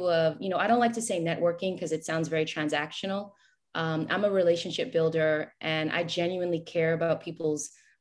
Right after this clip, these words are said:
uh, well-being. And in, you know, you can, you can, um, in interacting with me, hopefully in hearing me, you can, you can sense that, you know, my intentions, I'm very well intentioned and I'm very clear as to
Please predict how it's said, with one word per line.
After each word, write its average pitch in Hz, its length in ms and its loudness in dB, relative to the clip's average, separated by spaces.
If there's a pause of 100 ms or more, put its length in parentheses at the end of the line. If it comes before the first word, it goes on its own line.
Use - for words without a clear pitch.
(100)
uh, 160 260 0
well-being. 160 760 2
And 156 440 0
in, 156 300 0
you 190 160 -4
know, 175 80 2
you 185 140 2
can, 202 300 2
you 190 140 -6
can, 190 300 0 (100)
um, 151 560 -4
in 180 120 -2
interacting 170 480 2
with 190 240 -2
me, 175 180 -2
hopefully 170 380 -2
in 151 100 2
hearing 170 480 0
me, 151 300 0 (280)
you 196 100 -2
can, 170 300 0
you 190 100 -4
can 190 180 -2
sense 175 520 -2
that, 156 320 0
you 165 80 0
know, 156 80 0
my 156 180 0
intentions, 165 760 -2
I'm 160 200 0
very 175 180 4
well 175 220 4
intentioned 156 720 -2
and 151 260 0
I'm 156 160 0
very 156 200 2
clear 160 360 2
as 151 160 -2
to 147 180 -2